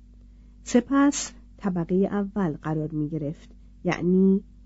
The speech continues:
کسانی که داراییشان برابر با صد هزار آس بود. توضیح حاشیه: یک آس تقریباً برابر شش سنت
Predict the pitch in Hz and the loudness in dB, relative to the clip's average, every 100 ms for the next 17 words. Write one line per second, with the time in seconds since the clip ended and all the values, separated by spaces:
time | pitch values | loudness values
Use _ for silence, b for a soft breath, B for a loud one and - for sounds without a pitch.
0 | - - 190 - 220 247 254 262 254 214 | -16 -4 -2 2 4 4 2 0 0 2
1 | 190 170 156 175 214 - 233 233 240 - | 2 2 0 0 0 0 -2 0 0 -2
2 | - - 185 170 160 165 180 202 214 220 | -14 -6 -2 -2 -2 -2 -2 -2 0 0
3 | 226 - - - - 254 254 - 196 185 | -2 -8 -20 -8 0 0 0 -6 -2 0
4 | 180 175 - 196 165 - - - 151 139 | 0 -2 -6 -4 -4 -6 -10 -4 -4 -4
5 | - - - - - - - - 240 226 | -10 -20 -20 -20 -20 -20 -20 0 2 4
6 | 277 269 247 233 233 - 160 156 - 143 | 2 4 2 2 0 -6 -4 -2 -2 -2
7 | 127 - - - - - - - b b | -6 -10 -20 -20 -20 -20 -20 -20 b b
8 | b b b b 233 262 - - 277 294 | b b b b 2 2 0 -2 4 4
9 | 294 - - - - 226 214 214 214 240 | 4 0 -12 -18 -8 -6 -2 -2 -2 0
10 | 226 190 175 185 208 220 - - 247 - | 0 2 0 0 -2 -4 -4 -4 -2 -2
11 | - 196 196 196 | -2 0 0 -2